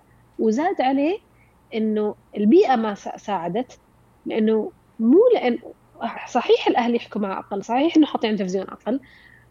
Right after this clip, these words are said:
ولكن لأنه هو كمان. الشيء الثاني، الأطفال اللي عندهم ضعف تواصل أطفال عادة تراهم متعبين، عرفتي؟ آه،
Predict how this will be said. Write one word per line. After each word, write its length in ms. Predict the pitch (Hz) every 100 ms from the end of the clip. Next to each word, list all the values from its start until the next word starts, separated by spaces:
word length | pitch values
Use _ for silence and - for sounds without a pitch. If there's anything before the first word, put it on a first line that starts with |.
| -
ولكن 540 | 208 220 220 - 220 170
لأنه 240 | - 214 202
هو 440 | 302 453 220 160 _ _ -
كمان. 340 | 208 180 170 - - - - -
الشيء 280 | - 427 440
الثاني، 500 | - 320 294 277 285
الأطفال 400 | - - - 480
اللي 100 | 403
عندهم 200 | 285 233
ضعف 180 | 226
تواصل 600 | - 214 202 196 - 202 - _ _ _ -
أطفال 460 | - 269 247 240
عادة 560 | - 220 220 - 208 202 -
تراهم 460 | 254 226 214 202
متعبين، 520 | 220 233 208 190 175 - _ -
عرفتي؟ 400 | 180 - 220 220 - - - - - -
آه، 500 | 202 202 196 190